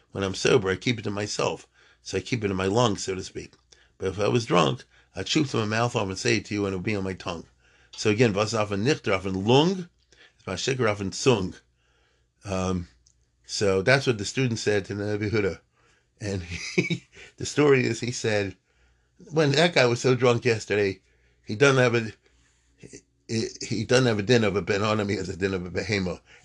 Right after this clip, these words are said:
And I can prove to you that by a behemo we do not have the klal of what's about nichter, auf and lung, shikker, auf and tzung. Why? Because otherwise, why does the shochet have to make a bedika? You understand?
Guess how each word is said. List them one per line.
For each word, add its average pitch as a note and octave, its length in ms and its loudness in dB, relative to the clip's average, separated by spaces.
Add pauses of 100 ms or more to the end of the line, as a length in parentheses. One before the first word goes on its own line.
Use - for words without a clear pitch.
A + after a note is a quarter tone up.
And F#3 720 6 (800)
I G2+ 80 -12
can A2 160 -6
prove E3+ 320 4
to B2 100 0
you A2 400 2 (640)
that G2 160 -2
by G#2 120 4
a G#2 60 4
behemo B2 380 2
we G#2+ 140 2
do A2+ 160 0
not G#2+ 120 -2
have G2 160 0
the G2+ 80 -6
klal F2+ 500 -2 (400)
of F#2 140 -4
what's F#2+ 220 -2
about F2+ 260 -4
nichter, G#2 300 0
auf F#2 160 -2
and F#2 100 -4
lung, G2 200 0
shikker, F2 340 -4
auf F2 160 -6
and F2 100 -10
tzung. E2+ 360 -2 (460)
Why? F#2 480 0 (420)
Because F#2+ 760 0 (320)
otherwise, A#2 540 2 (320)
why A#2+ 100 4
does B2 100 2
the A#2 60 0
shochet B2 360 2
have A#2 140 0
to A#2 60 -6
make A2+ 180 -2
a A2+ 40 -4
bedika? A2+ 480 -2 (640)
You G#2+ 80 -8
understand? C3 420 -4